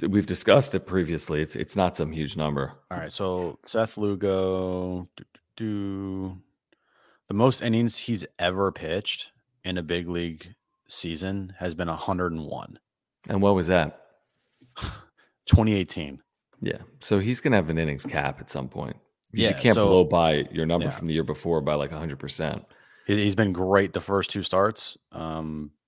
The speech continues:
Speaker 2: but it's a, it's a very fair question. Like, can he hold up over the entirety of a season? We'll see. And that's the Padres' job to make sure that, you know, you have him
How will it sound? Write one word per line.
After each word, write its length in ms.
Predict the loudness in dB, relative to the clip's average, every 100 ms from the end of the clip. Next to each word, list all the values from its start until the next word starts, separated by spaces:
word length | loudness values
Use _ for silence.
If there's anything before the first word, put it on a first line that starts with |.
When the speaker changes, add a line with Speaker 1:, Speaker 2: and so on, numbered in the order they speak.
| _
Speaker 2:
but 120 | 0 2
it's 100 | 4
a, 120 | 2
it's 120 | 2
a 40 | 0
very 300 | 6 6 8
fair 200 | 4 2
question. 540 | 2 2 2 -4 -8
Like, 260 | -8 -8 -12 _
can 180 | -4 0
he 100 | 0
hold 260 | 2 2 4
up 280 | 4 4 0
over 200 | -2 -2
the 60 | -2
entirety 380 | -2 0 0 0
of 60 |
a 60 | -4
season? 420 | -4 -4 -4 -4 -8 _ _ _ _ _ _ _ _ _ -20 -20 _ -4
We'll 100 | 0
see. 240 | 0 -2 -6 _ _ _ _ _ _ 0
And 100 | 0
that's 140 | 2
the 80 | 0
Padres' 380 | 4 4 4 4
job 180 | 2 2
to 60 |
make 140 | -6 -4
sure 180 | -4
that, 220 | -2 -2 -4 _ _ _ _ _ _ _ _
you 100 | -10
know, 120 | -6
you 140 | -2
have 280 | 0 2 2
him 420 | 0 -2 -2 -4